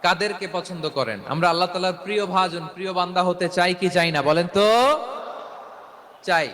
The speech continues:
এবং যাদের মধ্যে এই দশটি বৈশিষ্ট্য থাকবে, তাদের জন্য আল্লাহ তাআলা ক্ষমা এবং মহা প্রতিদানের ব্যবস্থা রেখেছেন। এই দশটি গুণ যাদের মধ্যে থাকবে, তাদের জন্য আল্লাহ তাআলা ক্ষমা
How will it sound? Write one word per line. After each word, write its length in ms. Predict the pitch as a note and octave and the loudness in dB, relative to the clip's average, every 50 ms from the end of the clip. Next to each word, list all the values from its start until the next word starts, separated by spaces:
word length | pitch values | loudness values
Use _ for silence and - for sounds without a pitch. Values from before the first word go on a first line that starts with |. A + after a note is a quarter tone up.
| F3+ E3+ D#3+ C#3+ - - - - - - - - - - - - - - - _ _ - _ _ _ _ - | -10 -16 -16 -18 -18 -20 -20 -20 -20 -20 -20 -20 -20 -20 -20 -20 -20 -20 -20 _ _ -20 _ _ _ _ -8
এবং 160 | D#3 F3 F#3+ | -6 -4 -2
যাদের 320 | F3+ E3+ F#3+ F#3 F#3 G#3+ G#3+ | 0 0 0 0 0 -2 -4
মধ্যে 260 | A3 A3+ G#3 F#3 A3 | -6 -6 -4 -2 -2
এই 60 | G#3+ | -2
দশটি 320 | F#3 G3 F#3+ F#3 - - G3+ | 0 -2 -2 -2 -4 -4 -4
বৈশিষ্ট্য 460 | F#3 F#3+ F#3 F#3+ G3+ F#3 - - F#3+ | -2 -4 -4 -4 -6 -8 -8 -10 -6
থাকবে, 480 | F3+ F#3+ F3+ E3+ E3+ F3 F#3+ G3 G#3 G3 - - - - - - - - - - - - - | -2 -2 -2 -2 -2 -2 -2 -2 -2 -6 -10 -14 -18 -20 -20 -20 -20 -20 -20 -20 -20 -8 -2
তাদের 300 | - E3+ F3+ F3+ F#3+ F#3 | 0 0 2 0 -2 -2
জন্য 240 | E3+ F#3 F3+ F3 E3+ | -4 -6 -6 -4 -2
আল্লাহ 320 | D#3+ E3 F3 F3+ F3 F3 D#3 | -2 -2 0 0 2 0 0
তাআলা 300 | - D#3+ D#3 D3+ C#3+ C#3+ | 0 0 -2 0 -2 -2
ক্ষমা 560 | - - - F3+ F3+ F#3+ G3+ F#3+ D#3+ C3+ A2+ - F#3+ E3+ C#3 - - - - - - - - - - - - - _ - _ _ _ _ _ _ _ _ _ - - _ _ - | -2 0 0 2 2 4 2 2 2 0 -2 -8 -12 -14 -16 -18 -18 -20 -20 -20 -20 -20 -20 -20 -20 -20 -20 -20 _ -20 _ _ _ _ _ _ _ _ _ -20 -20 _ _ -2
এবং 260 | C#3+ D#3+ F3+ F#3 F3+ | 0 0 0 2 2
মহা 260 | F3 F#3 F#3 G#3+ G#3 | 2 2 4 2 2
প্রতিদানের 640 | G#3 G#3+ A3 G#3+ G#3+ A#3 A3 G3 G#3 G3 G3 F#3+ E3+ | 0 0 -4 -4 -4 -4 -2 0 0 2 0 0 2
ব্যবস্থা 380 | E3+ E3 D#3 E3 - - F3+ | 2 2 2 0 0 2 2
রেখেছেন। 400 | D3+ C3+ B2+ C#3+ B2 - - A#2 F#2+ - - - - - - - - - - - - - - - - - - - _ _ _ _ _ _ _ _ - - | 2 2 2 -2 -2 -4 -6 -10 -12 -12 -14 -18 -18 -20 -20 -20 -20 -20 -20 -20 -20 -20 -20 -20 -20 -20 -20 -20 _ _ _ _ _ _ _ _ -12 -8
এই 100 | C3+ C3+ | -4 0
দশটি 380 | C#3 E3+ F3+ F3+ - - G3+ | 0 0 0 0 -2 -4 -4
গুণ 200 | F#3 F#3 G3 F#3 | -2 -2 -2 0
যাদের 260 | F3+ F#3 E3 E3+ E3+ | 0 0 0 0 -2
মধ্যে 260 | E3+ E3+ E3 D#3+ D#3+ D#3+ | -4 -6 -6 -6 -8 -8
থাকবে, 480 | - E3 C#3 C3 B2+ C#3+ D#3 F#3 G#3+ F#3+ | -4 -6 -6 -4 -4 -4 -2 -4 -2 -2
তাদের 260 | D#3+ D#3 D#3 F#3 F3 D#3 | -4 -2 -2 -2 -4 -4
জন্য 180 | E3+ E3 D#3+ | -4 -6 -4
আল্লাহ 280 | D3+ D3+ D#3+ E3 F3 D3 | -4 -2 0 0 0 0
তাআলা 280 | D3 D3 C#3 C3+ B2+ | 0 0 -2 -2 -2
ক্ষমা 560 | A#2+ - - D#3+ D3+ D#3 F3 F#3 G3+ A3 B3 | -4 -2 0 0 0 2 2 2 2 2 -2